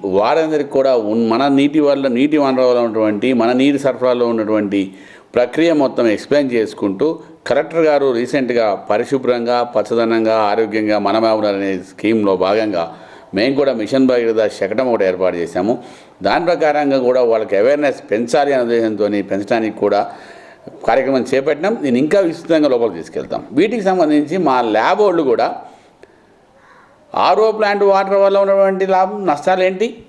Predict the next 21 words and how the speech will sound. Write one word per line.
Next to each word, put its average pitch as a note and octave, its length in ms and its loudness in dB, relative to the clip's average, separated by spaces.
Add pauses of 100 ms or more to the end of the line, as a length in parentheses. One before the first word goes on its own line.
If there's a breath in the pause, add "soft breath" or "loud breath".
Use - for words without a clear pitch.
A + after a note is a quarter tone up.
(140)
మన A3+ 180 2
వాటర్ G3 260 2
వల్ల F#3 160 2
లాభాలు D#3 480 2
కూడా C3+ 440 0
వాళ్ళు F3 320 2
ఒక D#3+ 80 -2 (300)
చిన్న F3+ 200 2
బల్బ్ C3+ 360 0
టెస్ట్ D#3 320 -2
అని B2 180 0
చెప్పి A2+ 200 -2
ఎలక్ట్రోడ్స్ E3 480 0
ద్వారా A#2 400 2 (260)
ఆ, A#2+ 440 -2
మ్, G2 760 -4 (160)
ఏవైతే D3 480 0
శుద్ధ C3 240 -4
జలంలో C3+ 480 2
ఉన్నటువంటి G#2 460 -2
లాభాలు, G2+ 580 0